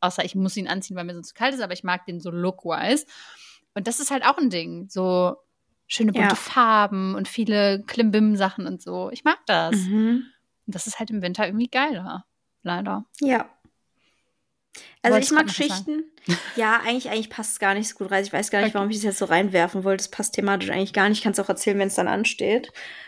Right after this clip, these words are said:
Speaker 2: Ähm, ich wollte eigentlich nur sagen, dass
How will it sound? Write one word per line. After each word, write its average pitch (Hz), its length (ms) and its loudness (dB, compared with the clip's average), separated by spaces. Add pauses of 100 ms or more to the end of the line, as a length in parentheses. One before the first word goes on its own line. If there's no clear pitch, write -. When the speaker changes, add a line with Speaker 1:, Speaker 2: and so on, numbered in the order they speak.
(260)
Speaker 2:
Ähm, 190 880 0
ich 208 120 -8
wollte 220 200 4
eigentlich 208 160 4
nur 202 100 2
sagen, 190 320 0
dass 196 300 0